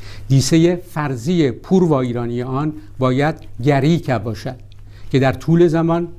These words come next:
دگرگون شده به دیسهٔ خریکه، خلیکه و سرانجام خلیج در آمده است. جزء اصلی این واژه ریشهٔ پوروا ایرانی گر است،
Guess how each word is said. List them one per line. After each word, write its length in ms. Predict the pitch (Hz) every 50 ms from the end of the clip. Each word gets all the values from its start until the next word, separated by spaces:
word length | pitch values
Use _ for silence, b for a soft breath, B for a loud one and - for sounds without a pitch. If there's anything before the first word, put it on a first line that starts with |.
| - - - - 135
دگرگون 440 | 139 131 135 131 120 117 131 151 156
شده 420 | 156 - 165 147 165 160 165 165 165 - -
به 80 | 143
دیسهٔ 540 | 123 113 120 117 - - 139 139 151 156 147 B B B B
خریکه، 680 | - - 147 135 123 123 135 135 - - 165 156 160 160 b b b b -
خلیکه 540 | - - 139 127 123 131 127 127 - 156
و 260 | 151 160 151 147 147 123
سرانجام 600 | - 147 127 120 117 117 113 139 143 143 151 147
خلیج 520 | - - - 135 131 131 135 113 - - - -
در 140 | 131 117
آمده 260 | 120 113 117 120 127 -
است. 240 | - - - - - - - - - - - B B B B B B B B
جزء 340 | 120 139 160 170 139 175 180
اصلی 320 | 160 143 - - - 175
این 220 | 185 185 185 165 147
واژه 560 | 135 147 143 135 117 120 165 170 175 180 175 b b b b b b b b b b 131
ریشهٔ 480 | 143 143 139 - 156 156 165 175 175
پوروا 480 | 170 175 - - 156 131 127 123 135 135
ایرانی 640 | 131 123 117 131 127 127 127 131 147 151 156 156 151 - - - 127 110 107
گر 220 | 147 156 156 135
است، 500 | 120 107 92 - - - - - - -